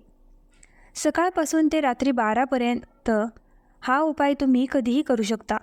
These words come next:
या दिवशी ज्या घरात हा उपाय केला जाईल, त्या घरावर माता लक्ष्मीची अ-, अखंड कृपा राहील.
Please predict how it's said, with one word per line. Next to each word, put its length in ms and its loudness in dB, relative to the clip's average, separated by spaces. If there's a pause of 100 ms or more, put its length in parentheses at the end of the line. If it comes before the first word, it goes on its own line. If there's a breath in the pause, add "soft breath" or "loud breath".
(760 soft breath)
या 240 4
दिवशी 380 0
ज्या 240 0
घरात 320 -2
हा 160 -4
उपाय 320 -2
केला 280 -2
जाईल, 320 -4 (560 soft breath)
त्या 140 2
घरावर 520 0
माता 340 0
लक्ष्मीची 500 0
अ-, 100 0 (180)
अखंड 340 0
कृपा 320 -2
राहील. 240 0